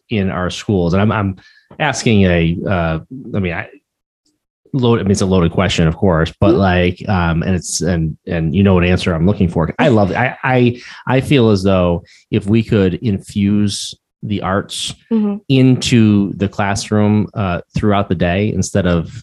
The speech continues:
Speaker 1: obsessing so much on M cas, um,
Speaker 2: Right.
Speaker 1: we would all be better off. Our
Speaker 2: Right.
Speaker 1: kids would be better off. Um, that's my opinion, but I think a lot of people would agree with me. Uh, what are your thoughts about arts in school?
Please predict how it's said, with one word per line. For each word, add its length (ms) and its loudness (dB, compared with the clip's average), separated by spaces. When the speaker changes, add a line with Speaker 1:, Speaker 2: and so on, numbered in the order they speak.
Speaker 1:
obsessing 460 0
so 140 2
much 200 2
on 140 2
M 180 0
cas, 460 0
um, 100 2
Speaker 2:
Right. 220 4
Speaker 1:
we 220 6
would 200 4
all 340 0
be 140 2
better 320 0
off. 360 -6
Our 140 -2
Speaker 2:
Right. 180 0
Speaker 1:
kids 160 -2
would 100 0
be 100 2
better 260 0
off. 460 -2
Um, 560 0
that's 160 -2
my 80 0
opinion, 640 4
but 380 0
I 100 -6
think 160 -6
a 60 -6
lot 140 -4
of 60 -8
people 200 -6
would 100 -4
agree 240 -4
with 140 0
me. 260 0
Uh, 260 -2
what 320 0
are 40 2
your 160 2
thoughts 300 -2
about 220 -2
arts 260 -6
in 60 -4
school? 380 -10